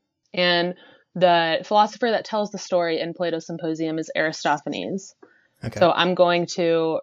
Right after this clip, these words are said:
Speaker 1: recount the myth for you. You did, you kind of already summarized it.
Speaker 2: Okay.
Speaker 1: Um, but it goes like this. So a long time ago,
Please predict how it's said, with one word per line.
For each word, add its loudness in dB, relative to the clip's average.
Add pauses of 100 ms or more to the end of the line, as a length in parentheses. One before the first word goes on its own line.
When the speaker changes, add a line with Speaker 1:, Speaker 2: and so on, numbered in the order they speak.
Speaker 1:
recount -4
the 4
myth -4
for -2
you. 0
You 2
did, 6
you 8
kind 2
of 2
already 2
summarized -6
it. -4 (360)
Speaker 2:
Okay. -4
Speaker 1:
Um, -4 (300)
but 6
it 2
goes 0
like -4
this. -6 (800)
So 6
a 8
long 2
time -2
ago, -2